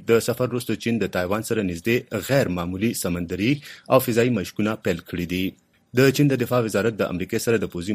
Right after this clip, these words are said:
مشقونو ختمولو دفاع کړې او واشنگټن ته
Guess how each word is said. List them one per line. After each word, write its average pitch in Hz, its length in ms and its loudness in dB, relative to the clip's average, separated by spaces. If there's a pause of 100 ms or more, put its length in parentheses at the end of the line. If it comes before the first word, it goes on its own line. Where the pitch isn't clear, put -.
(100)
مشقونو 117 500 -2
ختمولو 101 480 -4
دفاع 87 300 -4
کړې 87 220 -2 (500)
او 95 100 2
واشنگټن 87 500 -2
ته 110 60 -2